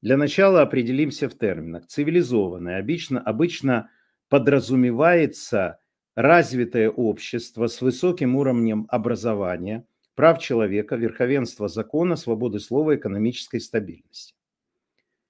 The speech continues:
Неагрессивная страна, которая не прибегает к военной силе или угрозам для достижения своих целей, предпочитая дипломатию и сотрудничество.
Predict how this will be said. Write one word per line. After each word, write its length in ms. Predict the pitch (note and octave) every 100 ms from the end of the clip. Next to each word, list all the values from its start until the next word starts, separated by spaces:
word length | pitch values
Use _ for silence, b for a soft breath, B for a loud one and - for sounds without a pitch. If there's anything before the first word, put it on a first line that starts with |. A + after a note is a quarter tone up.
| _ _
Неагрессивная 1120 | A#2+ D3+ G3+ G#3 F3+ F#3+ E3 - A2+ F#2 F#2+
страна, 460 | F#2+ - A2+ A2 F#2
которая 340 | - A2+ D#3
не 280 | C3+ D3 E3+
прибегает 680 | B2+ B2 A2+ A#2+ A#2+ G#2+ -
к 80 | A2+
военной 440 | A2+ A2 G2 G2+
силе 440 | - D#3+ F3+ F#3
или 140 | C3+ A2+
угрозам 760 | G#2 G2 A2 A2+ C3+ F3+ b b b b
для 180 | G#2 B2
достижения 840 | A2 A#2+ - A#2+ G2 D3+ D#3+ D#3
своих 380 | B2+ A#2+ A2+ -
целей, 380 | - C3 C#3 E3+
предпочитая 760 | E3 B2 - A#2 - C3+ B2
дипломатию 680 | G#2+ A2+ G#2+ G#2 C#3 D3 C#3
и 40 | A#2
сотрудничество. 840 | - A2+ E2+ D2 E2 - -